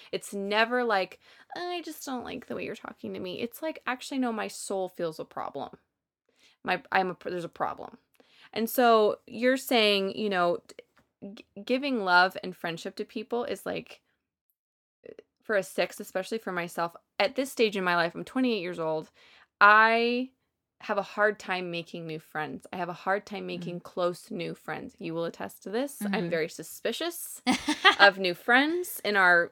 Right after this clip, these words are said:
Speaker 1: small little group of friends that we have, I'm suspicious of new mom friends that I make. I'm a mom to a three-year-old, and so when I make new friends, I'm very suspicious of them.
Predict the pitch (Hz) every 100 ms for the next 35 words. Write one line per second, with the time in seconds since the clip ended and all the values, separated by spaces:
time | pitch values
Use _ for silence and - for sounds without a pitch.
0 | - - 196 185 190 190 185 190 185 185
1 | 185 170 175 - 175 180 175 175 180 175
2 | 190 - 185 - - 185 180 170 165 160
3 | 190 - 208 214 214 208 208 208 208 165
4 | 160 190 160 165 170 170 - 196 202 208
5 | 202 175 170 - 165 156 156 160 - 175
6 | - 170 170 170 156 160 165 - - -
7 | 170 190 - 196 185 175 175